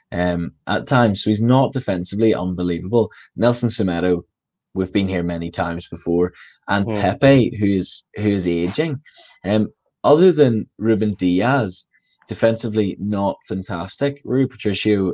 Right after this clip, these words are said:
Speaker 1: a decent enough goalkeeper, but there's only so much a goalkeeper can do. Germany completely overran the midfield. Gundogan, Kroos, Havertz, Müller, even Kimmich coming in from the right.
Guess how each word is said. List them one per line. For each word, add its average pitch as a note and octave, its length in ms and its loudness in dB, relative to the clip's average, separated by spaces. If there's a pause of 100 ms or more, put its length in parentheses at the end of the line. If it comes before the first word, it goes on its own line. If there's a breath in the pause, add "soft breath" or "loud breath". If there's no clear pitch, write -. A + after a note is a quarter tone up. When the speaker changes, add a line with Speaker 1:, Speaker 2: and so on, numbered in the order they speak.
(120)
Speaker 1:
a - 100 -18
decent F#2+ 300 -4
enough F2+ 240 -8
goalkeeper, G#2+ 500 0
but F2 160 -6
there's F#2 140 -2
only G2 180 -2
so - 160 -6
much F2+ 200 -8
a - 60 -8
goalkeeper E2 640 -6 (400 loud breath)
can E2+ 460 -6
do. E2+ 440 0 (720 loud breath)
Germany C3 540 4 (200)
completely A2+ 880 2
overran F#2 580 -6
the F2 160 -10
midfield. E2+ 540 -12 (100)
Gundogan, A2+ 540 0 (120)
Kroos, G#2 500 0 (220)
Havertz, F#2 500 -2 (140)
Müller, F#2 440 -2 (320)
even B2+ 340 6
Kimmich G2+ 380 -6 (120)
coming G#2+ 280 -2
in F#2+ 260 -2
from F#2+ 220 -4
the F#2 100 -2
right. F2 260 -4